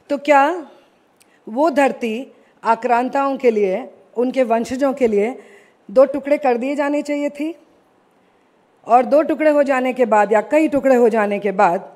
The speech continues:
हमारी सभ्यता, हमारी, अ, हमारा संविधान, हमारी भाषा, हमारा ध्वज, क्या ये सब उन आक्रांताओं के वंशजों के लिए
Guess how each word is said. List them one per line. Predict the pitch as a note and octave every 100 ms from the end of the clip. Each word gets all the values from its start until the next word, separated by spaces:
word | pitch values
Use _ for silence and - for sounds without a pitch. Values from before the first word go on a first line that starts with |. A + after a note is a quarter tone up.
| _ _ _ _ _ _ _ _ _ _ _ _ _ -
हमारी | B3+ B3+ C4 C4+ C#4 C4 - _ _ _ -
सभ्यता, | G#3 B3 B3 C4 B3+ C#4 - -
हमारी, | G#3+ G3+ G#3 A3 A3 G#3 - _ _ _
अ, | F3+ F#3 F#3 F3 F3 -
हमारा | G3 G#3+ A3
संविधान, | A#3+ G3+ G3 G3+ A#3+ C4+ D4+ B3 _ _ _ _ _ _ _ A#3
हमारी | B3 A#3 A#3+
भाषा, | F#3+ G3 A3 C4 B3+ C#4+ D#4+ - _ _ _ _
हमारा | G#3+ A3 A#3 G#3
ध्वज, | E3 F#3+ C#4 G#3+ - - _ _ _ _ _ _ _ _ _ _ _ -
क्या | D#4 D#4 F#4 - A#3
ये | A#3 C#4+ F4
सब | - D4 A3+ - -
उन | D#4+ F4+ D4
आक्रांताओं | A3+ A#3+ B3+ C4 C4 B3+ C4+ C4+
के | C4+ C4+
वंशजों | G#3+ A#3+ B3 B3+ B3+
के | B3+ A3+
लिए | A3 C4 -